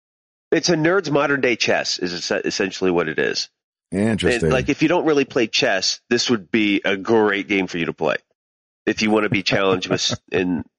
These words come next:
Speaker 1: and, and use strategery, as it were. Um, yeah, so, uh, I've been doing that because I think you get better loot too, which is, which is really good. So whenever, whenever I have a hundred and fifty coin, I'll go ahead and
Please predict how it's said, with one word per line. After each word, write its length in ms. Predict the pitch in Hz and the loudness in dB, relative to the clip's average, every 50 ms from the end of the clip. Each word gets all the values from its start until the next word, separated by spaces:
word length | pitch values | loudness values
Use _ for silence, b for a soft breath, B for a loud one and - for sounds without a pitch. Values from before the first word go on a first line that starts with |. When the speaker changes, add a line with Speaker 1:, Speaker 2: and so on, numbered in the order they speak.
| - - | -6 -2
Speaker 1:
and, 380 | 76 90 90 90 92 90 80 _ _ - - - | 0 0 0 0 -4 -6 -6 _ _ -14 -6 -4
and 240 | 95 98 95 92 95 | -2 -2 -2 -2 0
use 220 | 98 98 90 - | 0 0 0 0
strategery, 680 | - - 98 - - 123 113 104 98 92 87 82 80 71 | -2 -4 -4 -2 0 0 0 0 0 0 -2 -2 -2 -2
as 180 | 73 87 80 | -2 -2 -2
it 80 | 82 65 | -4 -2
were. 180 | 76 80 73 - B B B B B B B B B B | -2 -2 -4 -6 B B B B B B B B B B
Um, 360 | 135 131 123 117 113 107 - _ _ _ _ _ _ _ _ _ _ _ _ _ _ _ _ _ _ _ _ _ - - - - | -2 -2 -2 -4 -6 -8 -14 _ _ _ _ _ _ _ _ _ _ _ _ _ _ _ _ _ _ _ _ _ -14 -10 -2 0
yeah, 180 | 113 131 117 | 2 2 2
so, 300 | 110 - 127 113 110 110 | 0 0 2 2 2 2
uh, 280 | - 104 104 101 98 - | 2 2 2 2 2 0
I've 120 | 101 107 110 | -2 -2 -2
been 120 | 107 101 | -4 0
doing 240 | - 113 113 101 95 | 2 2 2 2 2
that 260 | 95 98 101 65 67 | 0 0 -2 -4 -6
because 200 | - - 113 - | -6 -6 -4 -2
I 100 | 110 113 | -2 -2
think 180 | - 220 208 - | -2 -4 -2 -2
you 80 | 135 | 0
get 200 | 110 120 113 - | 0 0 0 0
better 240 | 110 113 98 92 85 | -2 -2 -2 -2 0
loot 300 | 80 101 104 92 - - | 2 2 2 2 0 -2
too, 180 | - 101 90 78 | -2 0 0 0
which 220 | 76 78 - - | -2 -6 -6 -6
is, 240 | 82 78 76 - - - | -6 -6 -6 -10 -8 -8
which 160 | 87 82 - | -8 -4 -4
is 160 | 90 85 82 | -4 -4 -2
really 240 | 87 92 87 85 80 | 0 0 0 0 0
good. 280 | 73 80 78 76 76 - _ B B B B B B B B B B B B B | -2 -2 -2 -2 -4 -8 _ B B B B B B B B B B B B B
So 180 | - - 107 | -2 0 2
whenever, 400 | 101 101 110 113 117 120 127 120 | 2 2 2 2 2 0 -2 -2
whenever 380 | - 107 117 120 120 113 120 117 | 0 0 0 0 0 0 0 0
I 120 | 110 107 | 0 0
have 240 | 107 113 113 113 101 | 0 0 -2 0 0
a 40 | 104 | 0
hundred 220 | 101 107 107 107 | 0 0 0 0
and 100 | 98 95 | -2 0
fifty 260 | - 113 104 - 90 90 | -2 -2 -4 -2 -8 -10
coin, 400 | - - 123 117 104 98 98 95 | -2 0 2 2 4 2 2 2
I'll 140 | 92 95 | 0 0
go 160 | 90 95 95 92 | 2 2 2 2
ahead 220 | 92 98 92 90 | 2 0 0 0
and 180 | 90 90 80 | 0 -2 -4